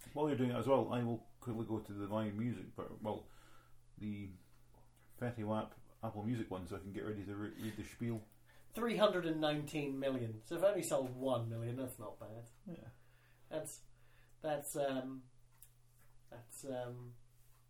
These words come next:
Speaker 2: yeah. Yeah, you know, it's not like Dark Side of the Moon where there was, like, two copies in every household.
Speaker 1: No.
Speaker 2: That's, that's like, you know, that's one in every three hundred eighteen people.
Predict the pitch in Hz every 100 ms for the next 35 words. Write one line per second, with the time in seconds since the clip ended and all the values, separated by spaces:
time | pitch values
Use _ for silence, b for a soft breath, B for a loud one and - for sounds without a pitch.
0 | - - - - - - - - - -
1 | - - - - - - - - 170 247
2 | - - - - - - - - B B
3 | B B B B B B B 196 190 -
4 | B B 196 202 214 156 151 160 156 -
5 | 147 139 143 147 156 131 123 127 123 123
6 | 117 127 127 143 131 147 135 127 120 127
7 | 117 117 131 120 110 104 - b b b
8 | b b b b 117 110 113 - 139 147
9 | 147 135 131 - - 143 131 123 123 151
10 | - - b b b b b - 147 190
11 | 175 156 143 131 - 156 139 143 135 127
12 | 135 127 143 131 117 131 120 90